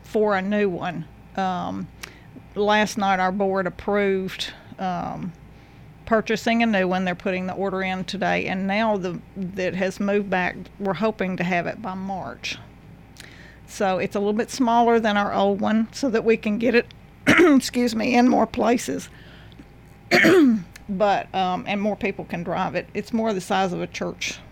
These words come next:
van, something like that. But it's gonna be really cool. Um, and so hopefully it'll be here by March. But wanna thank, um, the library system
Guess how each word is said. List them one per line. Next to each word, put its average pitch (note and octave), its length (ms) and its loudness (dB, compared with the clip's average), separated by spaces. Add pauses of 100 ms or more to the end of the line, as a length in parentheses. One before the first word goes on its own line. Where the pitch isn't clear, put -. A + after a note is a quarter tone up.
(380)
van, F3 440 -2 (100)
something F3+ 280 -6
like F3 220 -4
that. - 260 -4 (540)
But G3+ 80 0
it's - 100 -4
gonna G#3 140 -2
be F3+ 100 2
really E3+ 260 0
cool. E3+ 360 -2 (580)
Um, F3 480 -2
and F#3 160 -6
so G3 140 0
hopefully A#3+ 400 0
it'll F3+ 100 0
be F#3 160 -2
here F3+ 160 -2
by E3 160 -2
March. E3+ 560 -4
But F3 340 0 (400)
wanna G#3+ 300 0
thank, - 560 -2
um, F3 540 -2 (100)
the G3 100 -2
library G3+ 380 4
system B3 580 2